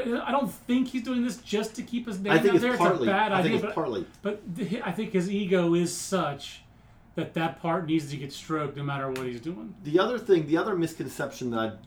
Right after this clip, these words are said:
Speaker 2: that I feel like is out there that I did want to address was when we, when you talk about, you're, you're seeing today, he's taking the job from someone who's more deserving.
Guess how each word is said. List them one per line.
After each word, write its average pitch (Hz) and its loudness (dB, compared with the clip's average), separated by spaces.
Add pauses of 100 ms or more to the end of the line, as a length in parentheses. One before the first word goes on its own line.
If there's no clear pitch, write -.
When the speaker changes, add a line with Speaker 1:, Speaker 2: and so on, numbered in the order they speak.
(140)
Speaker 2:
that 117 2
I - -10
feel 139 -2
like 123 2
is 120 4
out 104 -2
there 85 -8
that 110 -2
I 104 -2
did 110 -2
want 104 -4
to 92 -6
address 92 -8
was 95 -8 (840)
when 135 -2
we, 185 4 (160)
when 170 2
you 180 2
talk 185 2
about, 147 6
you're, 139 -2
you're 143 -2
seeing 180 0
today, 135 0 (300)
he's 139 -8
taking 156 -4
the 131 -2
job 107 -4 (360)
from 110 -4
someone 117 -2
who's 104 -6
more 110 -2
deserving. 95 -6